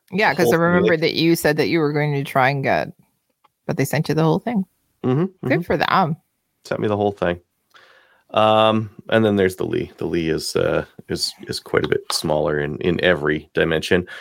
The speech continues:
Speaker 2: which I actually like. I like that the Lee is, is, is small.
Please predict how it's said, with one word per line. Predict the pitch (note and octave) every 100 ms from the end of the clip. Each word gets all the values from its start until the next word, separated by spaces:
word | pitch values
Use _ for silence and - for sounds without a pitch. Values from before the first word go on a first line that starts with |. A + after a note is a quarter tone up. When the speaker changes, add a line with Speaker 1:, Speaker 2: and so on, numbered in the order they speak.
| -
Speaker 2:
which | G#3+ G#3 - - -
I | D#3+ G3+
actually | F3+ E3 - B2+ G#2
like. | E2+ E2 A#2 - -
I | G2+
like | F#2 G2+
that | A#2
the | A2
Lee | A2+ A2+
is, | A2+ - -
is, | A2 G2+ -
is | G#2+ -
small. | - G#2 G#2 C3